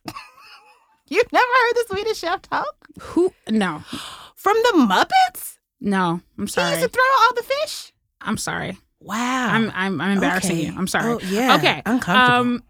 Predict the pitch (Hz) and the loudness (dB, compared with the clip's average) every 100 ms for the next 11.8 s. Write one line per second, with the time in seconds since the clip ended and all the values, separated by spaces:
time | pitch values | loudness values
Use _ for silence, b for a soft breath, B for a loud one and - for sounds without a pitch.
0 | _ - 226 240 285 233 175 180 190 - | _ -4 0 2 2 0 0 -2 -6 -6
1 | 190 185 185 180 170 151 - - - _ | -2 0 0 -2 -4 -6 -6 -12 -14 _
2 | _ _ _ _ 262 285 277 226 202 208 | _ _ _ _ 0 2 2 -2 -4 -6
3 | - - 240 247 190 175 196 180 180 190 | -8 0 0 2 0 0 0 -2 -2 -2
4 | 180 - 175 170 131 139 196 _ _ _ | -4 -2 -2 -2 -6 -6 -8 _ _ _
5 | - 190 311 285 - - 185 185 196 359 | -6 2 4 4 0 -4 0 0 2 0
6 | 202 110 - - - - _ _ - 247 | 0 -6 -12 -16 -20 -20 _ _ -4 -2
7 | 254 247 247 226 - _ _ _ _ _ | 0 0 -2 -4 -12 _ _ _ _ _
8 | - 339 415 277 240 - 196 175 - _ | -2 2 4 4 2 2 0 0 -4 _
9 | _ _ _ - 170 165 165 - 160 156 | _ _ _ -8 -6 -4 -6 -6 -6 -6
10 | 160 151 147 - _ 240 247 277 - 202 | -6 -8 -12 -14 _ -6 -4 -4 -4 -2
11 | 180 160 147 135 104 - 104 101 | -2 -2 -4 -6 -8 -8 -8 -8